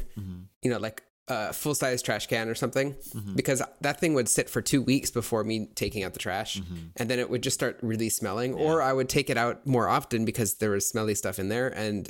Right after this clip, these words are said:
Speaker 2: I'm like, "This is wasteful. This is half a bag."
Speaker 1: Yeah.
Speaker 2: So I bought a small one that's,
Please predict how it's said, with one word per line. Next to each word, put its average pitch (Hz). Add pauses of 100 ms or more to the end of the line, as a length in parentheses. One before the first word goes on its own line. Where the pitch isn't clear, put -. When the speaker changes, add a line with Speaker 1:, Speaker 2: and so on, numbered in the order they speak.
Speaker 2:
I'm 107
like, 95
"This 98
is 95
wasteful. 80
This 98
is 101
half -
a -
bag." 67
Speaker 1:
Yeah. 80 (420)
Speaker 2:
So 139
I 123
bought 113
a 107
small 107
one 95
that's, -